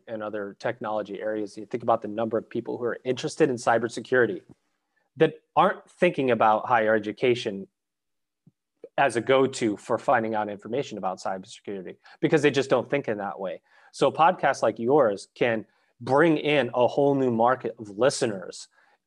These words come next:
uh, with that content. And that's, that's powerful, right? And it's, it's just production cost, it's time, um, but, but it's passion. If you could talk about your university and your mission and be passionate about it, you've got w-, the great makings of a,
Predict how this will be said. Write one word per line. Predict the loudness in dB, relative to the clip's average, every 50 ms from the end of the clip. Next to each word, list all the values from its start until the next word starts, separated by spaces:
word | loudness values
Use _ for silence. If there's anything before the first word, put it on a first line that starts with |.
| -6
uh, | -4 -2 -2 -2 -4 -4
with | -2 -2 0 0
that | 0 -2 -2 -2
content. | -4 -4 -4 -4 -6 -10 -12 -14 -14 -10
And | -6 -2 0
that's, | 0 0 0 -2 -6 -14 -14 -16 _ _ _ _ _ _ _ _
that's | -2 0 0 0 0 -4
powerful, | -2 2 2 4 4 2 0 -4 -10 -12
right? | -8 -6 -6 -4 -6 -6
And | -8 -8
it's, | -8 -8 -8 -10 -14 -20 -16 -14
it's | -14 -14 -14 -10
just | -6 -6 -6 -6 _ -8
production | -6 -4 -2 -2 -2 -4 -6 -14 -12
cost, | -10 -8 -6 -6 -6 -8 -12 -18
it's | -18 -18 -20
time, | -14 -8 -6 -6 -6 -6 -8 -10 -16 -20 _ _ _ _ _ _ _ _
um, | -10 -10 -8 -8 -10 -10 -12 -14 -16 -16
but, | -8 -6 -6 -6 -6 -6
but | -4 -4 -2
it's | -2 -4 -4
passion. | -2 0 2 2 0 -2 -4 -8
If | -6 -4
you | -2
could | -2 -2 0
talk | 2 2 2 2
about | 2 2 2 2 2 2 0 -6 _ _ _ _ _ _ _ _ _ _ _ -2
your | 2 4 6 6 6 6 4
university | 4 2 2 2 4 4 2 2 2 0 0 2 2 4 2 2
and | 0 -2
your | -4 -4 -4
mission | -2 -2 -2 -2 -2 -4 -4 -4 -6 -8 -10 _ _ _ -10
and | -10 -8 -6
be | -6 -6
passionate | -2 0 0 0 0 -2 -4 -4 -4
about | -2 0 2 2 2 2
it, | 0 -2
you've | -4 -8 -4
got | 0 0 2 2 0 -2 -6 -12
w-, | -12 -10 -10 -8
the | -8 -8
great | -6 -4 -4 -4 -4
makings | -6 -8 -8 -10 -12 -14 -12
of | -12 -12 -12
a, | -12